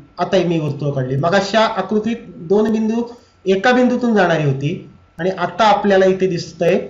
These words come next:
की ही दोन बिंदू आहेत की ह्या दोन बिंदूतून जाणारी वर्तुळं काढलीत. ही पण अनंत आहेत. आपल्याला हे दाखवता येतं की दोन बिंदूतून पण आपण असंख्य इन्फानाइट वर्तुळं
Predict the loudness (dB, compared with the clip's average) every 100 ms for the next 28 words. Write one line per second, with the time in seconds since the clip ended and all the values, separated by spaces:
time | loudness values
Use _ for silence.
0 | -14 _ _ -2 0 0 2 2 4 2
1 | 2 2 2 2 -2 -6 -18 -6 2 2
2 | 2 2 2 2 0 0 0 2 2 4
3 | 4 2 -2 -4 -2 -4 -4 -8 -16 _
4 | _ _ _ _ _ 0 2 4 4 4
5 | 4 4 2 0 -4 -12 _ _ _ -10
6 | -4 2 4 4 4 0 -6 0 2 2
7 | 0 0 0 0 -4 -6 -10 -8 -4 2
8 | 4 4 4 2 0 0 0 0 -2 -4
9 | -4 -4 -2 -4 0 0 0 -2 -4 -6
10 | -6 -4 0 2 0 -4 -10 -6 -6 -2
11 | -2 -2